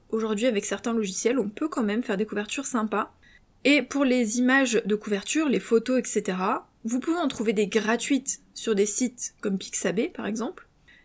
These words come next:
Et vous pouvez aussi en acheter des payantes sur d'autres sites comme Shutterstock ou Adobe Stock Photo. Personnellement, quand j'ai commencé pour mes deux premiers romans, euh, j'avais pris des images gratuites de mémoire.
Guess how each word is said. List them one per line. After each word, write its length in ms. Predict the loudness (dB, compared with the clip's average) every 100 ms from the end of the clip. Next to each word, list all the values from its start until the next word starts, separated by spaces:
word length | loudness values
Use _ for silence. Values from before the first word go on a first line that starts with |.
| 2
Et 200 | 6 6
vous 160 | 4 0
pouvez 220 | 2 2
aussi 260 | 2 0
en 120 | 0 0
acheter 260 | 0 0
des 120 | 0
payantes 540 | 4 6 6 2 -2 -6
sur 240 | -6 -4 0
d'autres 280 | 0 0
sites 280 | -4 -4 -4
comme 320 | -2 0 0
Shutterstock 640 | -2 -2 -4 -2 0 0 0
ou 40 |
Adobe 200 | 0 -2
Stock 240 | -4 -6 -2
Photo. 260 | -2 -4 -16 _ _ _ _
Personnellement, 560 | -2 0 2 2 0 0
quand 140 | -2
j'ai 160 | -4 -6
commencé 560 | -2 0 0 0 -2
pour 160 | -2 -2
mes 160 | -2 -4
deux 260 | 0 0
premiers 320 | 0 0 2
romans, 460 | 2 0 0 -2 -6 _ _ _ _ _ -2
euh, 100 | 2
j'avais 260 | 4 2
pris 180 | 2 2
des 220 | 2 2
images 440 | 2 2 2 -2 -10 -8
gratuites 640 | -4 -2 0 -2 -2 -8 -2
de 60 |
mémoire. 560 | 0 0 0 -2 -4